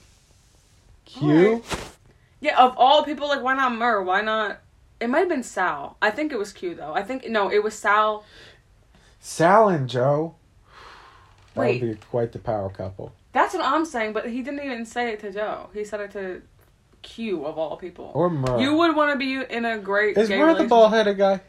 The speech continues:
Speaker 2: Mm-hmm.
Speaker 1: Yeah.
Speaker 2: What do you mean, is he? He's, like,
Speaker 1: Murr
Speaker 2: the most
Speaker 1: and
Speaker 2: known.
Speaker 1: Sal. Murr and Sal.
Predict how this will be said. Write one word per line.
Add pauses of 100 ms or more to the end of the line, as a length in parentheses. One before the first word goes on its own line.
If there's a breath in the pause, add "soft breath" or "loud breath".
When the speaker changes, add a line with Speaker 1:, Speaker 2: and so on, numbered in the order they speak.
(440)
Speaker 2:
Mm-hmm. (320)
Speaker 1:
Yeah.
Speaker 2:
What
do
you
mean,
is
he?
He's,
like,
Speaker 1:
Murr
Speaker 2:
the
most
Speaker 1:
and
Speaker 2:
known.
Speaker 1:
Sal.
Murr
and
Sal.